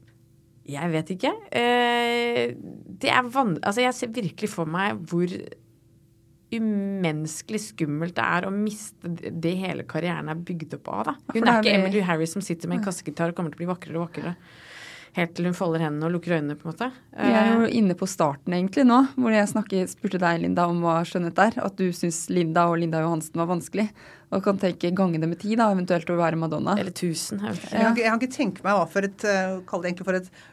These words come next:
Speaker 3: mareritt av en verden som hun, som hun lever i.
Speaker 2: Ja.
Speaker 3: Og det er klart at nå sitter jo en hel verden, inklusiv oss, og diskuterer
Speaker 2: Mm.
Speaker 3: henne, og hvordan hun ser ut, og hvordan, sant, mange kan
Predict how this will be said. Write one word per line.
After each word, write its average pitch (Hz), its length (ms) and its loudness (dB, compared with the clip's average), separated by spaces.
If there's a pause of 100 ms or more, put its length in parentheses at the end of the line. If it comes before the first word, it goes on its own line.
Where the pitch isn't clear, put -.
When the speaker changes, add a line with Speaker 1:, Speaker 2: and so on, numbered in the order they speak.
Speaker 3:
mareritt 202 920 2
av 175 140 2
en 196 140 4
verden 180 440 2 (160)
som 285 160 4
hun, 202 340 0
som 277 220 2
hun 220 80 4
lever 180 340 0
i. 320 140 6
Speaker 2:
Ja. 233 220 4 (280)
Speaker 3:
Og 233 60 4
det 226 100 6
er 247 80 -2
klart 220 140 4
at 220 120 -2
nå 226 160 2
sitter 214 280 -2
jo - 20 0
en 202 80 -4
hel 196 180 2
verden, 180 340 -2
inklusiv 180 500 -2
oss, 294 240 0
og 214 80 -4
diskuterer 180 420 -2
Speaker 2:
Mm. - 40 2 (120)
Speaker 3:
henne, 196 200 2
og 190 120 0
hvordan 175 240 -2
hun 190 80 2
ser 175 300 -2
ut, 175 160 -6
og 175 100 -4
hvordan, 180 440 -4 (320)
sant, 208 360 -4
mange 190 300 -4
kan 196 320 0